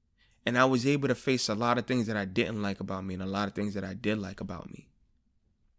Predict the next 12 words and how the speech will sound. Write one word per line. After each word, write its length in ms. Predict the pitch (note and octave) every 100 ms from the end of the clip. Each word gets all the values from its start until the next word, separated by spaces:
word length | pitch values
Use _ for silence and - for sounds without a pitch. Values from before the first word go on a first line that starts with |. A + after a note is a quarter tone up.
| _ _ _ _ - - - - - - - - - -
And 300 | B2+ A#2+ G2
it, 200 | - - -
it 280 | F2+ A2+
makes 340 | A#2 C3+ C#3+ -
you 80 | C3
accept 400 | - - C#3 -
the 80 |
reality, 720 | A2+ A2 A#2 A#2+ A2+ G#2+ G#2+ - _
reality 840 | A2 A2 A2+ A#2+ A2+ - - - _ _ _ _ -
that 380 | A2 A2 G#2 - _ _ _ _ _ _ _ _ _ _ _ _ _ _ _ _ _ _ _ - -
I 140 | B2
am 400 | C3 B2 A2 G2+